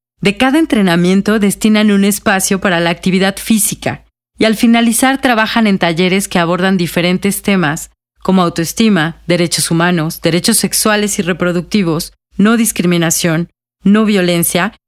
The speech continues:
y subrayan un requisito muy importante para pertenecer a la selección Mazagua. Tienen que seguir estudiando. Con ello, van rompiendo ese destino que les condena a dejar la escuela para trabajar como empleadas domésticas,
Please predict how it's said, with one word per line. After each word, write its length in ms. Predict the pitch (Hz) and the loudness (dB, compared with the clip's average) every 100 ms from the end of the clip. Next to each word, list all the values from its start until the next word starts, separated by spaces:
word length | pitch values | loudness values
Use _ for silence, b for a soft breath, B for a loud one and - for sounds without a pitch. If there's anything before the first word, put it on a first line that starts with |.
| - | -4
y 120 | 214 | 0
subrayan 500 | - 208 233 262 277 | 2 2 2 2 4
un 120 | 247 | 2
requisito 560 | 240 240 190 - 196 196 | 0 -2 -2 -2 0 2
muy 280 | 196 202 208 | 2 2 2
importante 540 | 202 190 170 170 175 | 0 -2 -2 -2 -2
para 260 | 202 180 165 | -2 -2 -2
pertenecer 600 | 165 160 160 156 - 180 | -2 -2 -2 -2 -2 0
a 60 | 180 | 0
la 120 | 170 | -2
selección 540 | - 160 151 - 170 | -2 -2 -2 0 0
Mazagua. 580 | 160 156 160 143 139 139 _ _ _ _ - | 0 0 -2 -4 -6 -12 _ _ _ _ 0
Tienen 400 | 240 233 254 415 - | 2 4 2 -2 -4
que 120 | 185 | -2
seguir 300 | 170 165 165 | 0 0 0
estudiando. 680 | 165 - 151 131 127 127 - _ _ _ - | -2 -2 0 0 -2 -6 -18 _ _ _ -2
Con 200 | 254 269 | 2 4
ello, 400 | 320 226 226 277 - - | 4 2 2 0 -6 -10
van 240 | - 294 330 | 0 0 2
rompiendo 480 | 392 370 262 254 | 0 2 2 4
ese 200 | 262 269 | 2 2
destino 480 | 214 190 - 208 220 | 0 0 2 2 2
que 120 | 220 | 2
les 180 | 185 185 | 0 0
condena 460 | - 180 180 208 240 | 0 0 2 2 2
a 20 | |
dejar 300 | 220 - 180 | 0 -2 0
la 80 | 185 | 0
escuela 500 | - - 180 170 180 | -2 0 0 0 0
para 200 | 185 170 | 0 0
trabajar 500 | 165 175 175 196 196 | 0 -2 0 -2 0
como 180 | 202 180 | 0 2
empleadas 540 | 175 190 180 185 165 | 0 0 2 0 0
domésticas, 760 | 165 170 170 - - 139 - | 0 0 -2 -8 -6 -8 -8